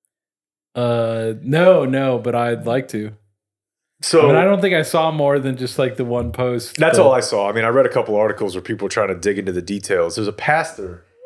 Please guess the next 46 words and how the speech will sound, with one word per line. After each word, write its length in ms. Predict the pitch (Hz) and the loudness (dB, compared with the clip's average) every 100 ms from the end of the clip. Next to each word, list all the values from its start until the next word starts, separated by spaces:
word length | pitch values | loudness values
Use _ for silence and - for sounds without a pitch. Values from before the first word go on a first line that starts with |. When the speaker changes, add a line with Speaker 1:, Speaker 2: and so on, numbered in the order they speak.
| - | -14
Speaker 2:
I 40 | |
think 60 | - | -6
Speaker 1:
I'd 100 | 123 | -2
Speaker 2:
this 40 | 135 | 0
Speaker 1:
like 140 | 165 | -2
Speaker 2:
might 60 | - | -2
Speaker 1:
to 40 | |
know 160 | 147 143 | -4 -2
more 220 | 139 139 | -2 -4
details 480 | 135 135 139 135 131 | -2 -4 -2 -2 -2
if 100 | 123 | -6
you 120 | 123 | -4
have 240 | 120 165 120 | 0 0 -2
them. 160 | 113 | -8
Speaker 2:
So 160 | - 185 | 0 0
he's 180 | 175 190 | 0 -4
described 480 | 196 - 233 320 285 | -6 -2 0 2 0
as 140 | 139 | -2
German, 680 | - 87 107 123 90 67 - - _ - _ _ _ - | -4 -2 2 2 -2 -10 -16 -20 _ -20 _ _ _ 0
but 100 | 143 | 0
I 60 | |
don't, 380 | 143 233 - - | 4 2 0 -8
it, 180 | 131 - | -6 -2
I 60 | 143 | -2
mean, 240 | 147 135 | -2 -6
his 220 | 131 143 | -6 -8
post 340 | - 208 233 131 | -2 -2 -2 -4
is 100 | 147 | -4
in 100 | 131 | -4
English, 420 | 151 110 98 - | -4 -4 -4 -2
not 120 | 123 | -4
to 80 | 120 | -2
say 160 | 127 | -4
they 100 | 107 | -4
couldn't 280 | 101 123 113 | -4 -8 -6
still 240 | - 110 92 | -4 -4 -2
be, 320 | 117 107 92 | -2 -2 -4
but 420 | 87 98 92 - _ _ - | -2 0 0 -6 _ _ -4
I 80 | 127 | -2
don't 140 | 165 | 0
know 140 | 151 | 0
if 80 | 143 | -2
he's 240 | 139 107 92 | -4 -10 -8
in 280 | 123 127 101 | -10 -8 -4
Germany 540 | 98 120 131 139 131 | -4 -4 -6 -6 -8
or, 580 | 98 104 101 95 92 | -6 -4 -2 -2 -4